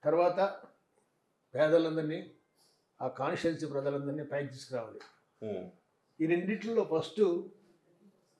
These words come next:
Speaker 1: నన్ను నమ్ముకుని ఎంతో వేలాది మంది ఉంటే వాళ్ళ మీద తప్పుడు కేసులు పెట్టడం జా-, స్టార్ట్ చేశాడు రాపాక వరప్రసాద్.
Speaker 2: ఉమ్.
Speaker 1: ఏమీ లేదు. ఒక చిన్న ఉదాహరణ చెప్తాను మీకు. మా పిల్లలు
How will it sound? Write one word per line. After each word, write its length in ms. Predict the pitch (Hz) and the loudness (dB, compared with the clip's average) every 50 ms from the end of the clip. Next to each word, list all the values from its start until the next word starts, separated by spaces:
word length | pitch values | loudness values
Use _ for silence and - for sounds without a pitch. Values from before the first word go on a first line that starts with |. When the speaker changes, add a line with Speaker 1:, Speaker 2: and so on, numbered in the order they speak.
| _ _ | _ _
Speaker 1:
నన్ను 220 | 151 151 160 165 165 | 0 0 4 4 4
నమ్ముకుని 320 | 170 185 196 190 196 165 | 4 2 2 0 0 -2
ఎంతో 340 | 156 160 160 156 196 190 185 | -2 -2 0 0 0 0 2
వేలాది 420 | 170 156 151 160 175 185 196 185 | 2 2 2 4 4 4 2 2
మంది 220 | 180 170 165 165 160 | 2 0 2 2 0
ఉంటే 520 | 151 143 185 180 151 104 - - - - _ _ _ _ _ _ _ _ _ _ _ _ _ _ _ _ _ _ _ _ _ _ _ _ | -2 0 0 0 0 0 -4 -10 -14 -18 _ _ _ _ _ _ _ _ _ _ _ _ _ _ _ _ _ _ _ _ _ _ _ _
వాళ్ళ 240 | 131 143 156 185 202 | 2 4 6 6 6
మీద 180 | 190 196 202 190 | 6 4 0 0
తప్పుడు 420 | 185 175 - 147 151 - 196 196 | -2 0 2 2 2 4 2 2
కేసులు 320 | 160 175 185 156 143 165 | 2 2 0 0 0 -2
పెట్టడం 440 | 151 143 143 143 143 143 147 151 143 | -2 -2 -2 -2 -2 -2 -2 -2 -2
జా-, 120 | 139 131 127 | -4 -4 -4
స్టార్ట్ 360 | - - 135 135 131 127 143 | -2 -4 -4 -4 -4 -6 -10
చేశాడు 360 | 135 - - 120 110 - - - _ _ _ | -10 -8 -8 -8 -8 -10 -18 -20 _ _ _
రాపాక 280 | 139 135 135 135 147 135 | -6 -6 -2 -2 -2 -2
వరప్రసాద్. 500 | 135 131 - - 131 - - 120 113 - _ _ _ _ _ _ _ _ _ _ _ _ _ - | -2 -6 -6 -8 -12 -10 -10 -12 -12 -12 _ _ _ _ _ _ _ _ _ _ _ _ _ -10
Speaker 2:
ఉమ్. 280 | 220 214 - 190 185 180 - _ _ _ _ _ _ _ _ _ _ _ _ _ _ _ _ _ _ _ _ _ _ _ _ | -8 -6 -6 -8 -10 -12 -18 _ _ _ _ _ _ _ _ _ _ _ _ _ _ _ _ _ _ _ _ _ _ _ _
Speaker 1:
ఏమీ 380 | - 156 180 208 226 226 208 196 | 0 4 6 6 6 6 4 4
లేదు. 380 | 185 156 139 123 123 - - _ _ - | 2 0 -4 -4 -8 -14 -16 _ _ -8
ఒక 200 | 156 - - - | -8 -6 -4 -4
చిన్న 160 | 175 175 190 | -2 0 0
ఉదాహరణ 280 | 180 160 160 151 151 143 | 0 2 2 2 2 0
చెప్తాను 360 | - 127 107 - - 120 113 | -2 -8 -10 -10 -12 -12 -12
మీకు. 240 | 110 110 - _ _ _ _ _ _ _ _ _ _ _ _ _ _ _ _ _ _ _ _ _ _ _ _ _ _ _ _ | -14 -18 -20 _ _ _ _ _ _ _ _ _ _ _ _ _ _ _ _ _ _ _ _ _ _ _ _ _ _ _ _
మా 200 | 143 151 160 170 | -2 2 2 2
పిల్లలు 680 | 165 165 165 160 190 220 214 190 170 170 190 190 - | 2 2 0 2 4 4 4 4 4 2 0 -4 -8